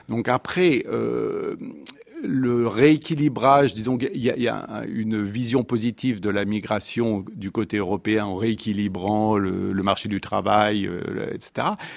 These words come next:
Mais si tous ceux qui étaient en âge d'avoir, euh, de travailler et qui n'avaient pas un emploi en Afrique venaient en Europe, euh, ça ferait des,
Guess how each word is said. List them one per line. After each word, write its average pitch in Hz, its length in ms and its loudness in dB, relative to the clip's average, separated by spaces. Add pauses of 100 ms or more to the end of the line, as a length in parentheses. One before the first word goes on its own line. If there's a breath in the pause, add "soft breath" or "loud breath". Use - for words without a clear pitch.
(140 loud breath)
Mais 113 320 4 (120)
si - 440 0 (140)
tous 156 220 -4
ceux 156 200 8
qui 131 120 2
étaient 123 140 2
en 113 200 4
âge 123 280 6
d'avoir, 104 320 4
euh, 107 680 -2 (260)
de 113 180 0
travailler 113 560 2
et 110 100 2
qui 117 120 -4
n'avaient 107 240 0
pas 113 160 2
un 107 120 0
emploi 107 280 -2
en 101 100 -2
Afrique 101 380 -4
venaient 101 240 0
en 92 120 -2
Europe, 107 540 0
euh, 101 720 -8
ça 101 180 -2
ferait 120 400 4
des, 95 460 -2